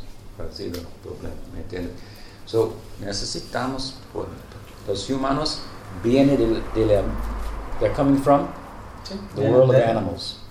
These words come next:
Speaker 2: vienen desde el mundo animal.
Speaker 1: From animality to humanity.
Speaker 2: De la animalidad a la humanidad.
Speaker 1: From humanity to spirituality.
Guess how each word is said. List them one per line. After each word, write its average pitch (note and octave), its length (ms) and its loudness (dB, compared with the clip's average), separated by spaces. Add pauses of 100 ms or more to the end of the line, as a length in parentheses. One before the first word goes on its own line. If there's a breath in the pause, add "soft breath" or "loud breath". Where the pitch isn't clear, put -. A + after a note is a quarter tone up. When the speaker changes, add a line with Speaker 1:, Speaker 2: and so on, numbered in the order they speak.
(100)
Speaker 2:
vienen B2+ 280 2
desde A#2+ 180 -2
el A#2 80 -6
mundo B2+ 320 4
animal. A2 400 -4 (200)
Speaker 1:
From - 160 -6
animality C#3+ 960 0
to A#2+ 180 -2
humanity. G#2 760 -2 (260)
Speaker 2:
De C3 60 -6
la A#2+ 260 4
animalidad B2+ 880 2
a B2+ 40 -6
la A#2+ 140 0
humanidad. B2 760 0 (460)
Speaker 1:
From F#2+ 160 -6
humanity C3+ 920 0 (1300)
to A2+ 80 -8
spirituality. F#2+ 840 -4